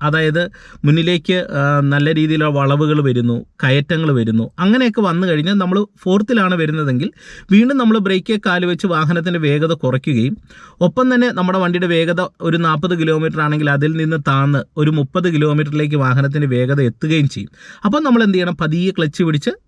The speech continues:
തേർഡ് ഗിയറിലേക്ക് ഇട്ട് പിന്നെ ആക്സിലറേഷൻ കൊടുത്ത് പോവുക എന്നുള്ളതാണ്. അങ്ങനെ നമ്മൾ തേർഡിൽ പോകുന്നു. വീണ്ടും നമുക്ക് തേർഡിൽ പോകുന്ന സമയത്ത്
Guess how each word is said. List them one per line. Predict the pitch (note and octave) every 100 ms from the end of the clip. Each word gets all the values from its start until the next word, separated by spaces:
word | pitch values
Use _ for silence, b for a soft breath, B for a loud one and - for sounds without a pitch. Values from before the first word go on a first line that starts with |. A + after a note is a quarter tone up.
| D3+
തേർഡ് | D#3
ഗിയറിലേക്ക് | D#3 F#3 F#3+ G3+ F3
ഇട്ട് | D3+
പിന്നെ | D3 D#3 E3+
ആക്സിലറേഷൻ | D3+ D3 - D3+ D#3+ E3+
കൊടുത്ത് | C#3 A#2+ B2+
പോവുക | A#2 A#2+
എന്നുള്ളതാണ്. | C3+ A2+ A2 G#2 F#2+ E2+ - B B B B
അങ്ങനെ | G#3+ C4+ D#4 B3+ C4+ A3
നമ്മൾ | A3+ A#3
തേർഡിൽ | G#3 F#3+ G3+
പോകുന്നു. | F3 E3+ F3+ - -
വീണ്ടും | G3 A#3+ D4
നമുക്ക് | A#3+ A3 G#3 C4 -
തേർഡിൽ | G3 F#3+
പോകുന്ന | G3 G3 G3+
സമയത്ത് | G3+ F#3 F3+ E3 A3